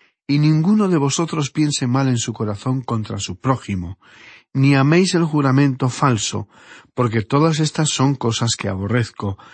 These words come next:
dice el Señor". ¿Nunca se ha preguntado, estimado oyente, qué cosas aborrece Dios?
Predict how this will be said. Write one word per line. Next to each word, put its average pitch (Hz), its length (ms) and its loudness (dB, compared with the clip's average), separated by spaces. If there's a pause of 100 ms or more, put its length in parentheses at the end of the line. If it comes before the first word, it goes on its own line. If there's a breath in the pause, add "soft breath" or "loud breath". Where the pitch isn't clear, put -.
(200 loud breath)
dice 107 260 -2
el - 80 -6
Señor". 92 340 -6 (920)
¿Nunca 147 280 0
se 151 80 2
ha 127 40 0
preguntado, 131 540 2
estimado 120 460 0
oyente, 131 480 2 (420 soft breath)
qué 139 180 -2
cosas 147 360 -2
aborrece 113 500 -2
Dios? 139 420 -2